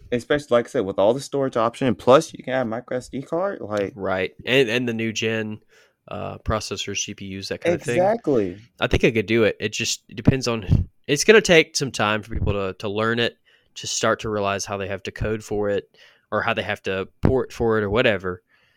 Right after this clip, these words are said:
Speaker 1: If they
Speaker 2: Um,
Speaker 1: can do it,
Speaker 2: if they're gonna be able to do it.
Speaker 1: if
Speaker 2: That,
Speaker 1: there's
Speaker 2: that's
Speaker 1: a
Speaker 2: the
Speaker 1: will,
Speaker 2: question.
Speaker 1: there's a way.
Speaker 2: <laughs> If, if, if there's a, if there is any possible way to do it on there, there, the internet's gonna find it.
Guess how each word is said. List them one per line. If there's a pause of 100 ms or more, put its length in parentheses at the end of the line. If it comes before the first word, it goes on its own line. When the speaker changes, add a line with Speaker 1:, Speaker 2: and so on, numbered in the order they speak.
(380)
Speaker 1:
If
they
Speaker 2:
Um,
Speaker 1:
can
do
it, (260)
Speaker 2:
if
they're
gonna
be
able
to
do
it.
Speaker 1:
if
Speaker 2:
That,
Speaker 1:
there's
Speaker 2:
that's
Speaker 1:
a
Speaker 2:
the
Speaker 1:
will,
Speaker 2:
question.
Speaker 1:
there's
a
way. (180)
Speaker 2:
<laughs>
If,
if,
if
there's
a,
if
there
is
any (260)
possible
way (420)
to
do
it
on
there,
there, (240)
the
internet's
gonna
find
it.